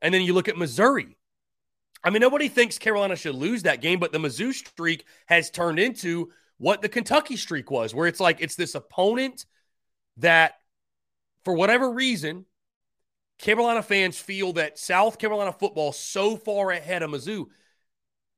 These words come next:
And, I mean, they're not, based off what happens on the field. I mean, maybe in N I L space and financially and the stadium and facilities, and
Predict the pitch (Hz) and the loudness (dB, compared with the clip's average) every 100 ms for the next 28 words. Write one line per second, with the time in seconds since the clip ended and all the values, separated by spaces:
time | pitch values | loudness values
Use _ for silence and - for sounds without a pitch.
0 | _ _ _ - 170 190 196 180 156 139 | _ _ _ -14 -6 -4 -2 -2 -2 -4
1 | 214 285 151 - 185 185 - 180 147 185 | -2 0 0 -2 -2 -2 2 0 0 -4
2 | 160 190 180 165 175 160 113 - - 202 | 0 -2 -2 -6 -4 -4 -8 -12 -12 -4
3 | 254 240 214 180 156 - _ _ - 175 | 0 0 0 0 -4 -8 _ _ -6 -4
4 | 208 143 135 123 110 110 165 214 214 220 | 0 0 0 0 0 0 0 0 -2 -4
5 | 214 214 202 127 92 - 113 110 170 220 | -4 -4 -8 -14 -14 -10 -10 -8 -6 -4
6 | 214 226 214 202 170 117 - - 160 208 | -4 -4 -4 -4 -4 -6 -12 -6 -4 -4
7 | 220 220 214 214 180 113 107 - 160 196 | -4 -2 0 0 -4 -8 -12 -12 -6 -4
8 | 214 214 214 185 147 | -2 -2 -4 -6 -8